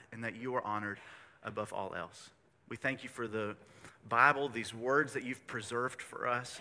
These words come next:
that we can look back and see who you are and, uh, how wonderful you are and the way that you love us. We praise you, Lord. It's in Jesus' name we pray. Amen.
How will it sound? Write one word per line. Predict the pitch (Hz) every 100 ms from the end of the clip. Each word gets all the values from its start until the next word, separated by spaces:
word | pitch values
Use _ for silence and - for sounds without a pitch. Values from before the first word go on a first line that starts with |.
| -
that | 113 -
we | 123
can | - 110 104 - -
look | 117 139 -
back | 127 117 110
and | 107
see | - - 131 131 131 - - - -
who | 151
you | 160 143
are | 113 107 101 98 - - - - -
and, | 104 101 95
uh, | - 95 104 107 - - -
how | 117
wonderful | 110 123 127 110 110
you | 104 104
are | 101
and | 101
the | 104
way | 101 107
that | 101 -
you | 98
love | 92 -
us. | - - - _ _ _ -
We | 120
praise | - 120 117
you, | 120 110
Lord. | 95 90 - - -
It's | -
in | 107
Jesus' | 117 123 -
name | 123
we | 123
pray. | - 92 - - - -
Amen. | 95 92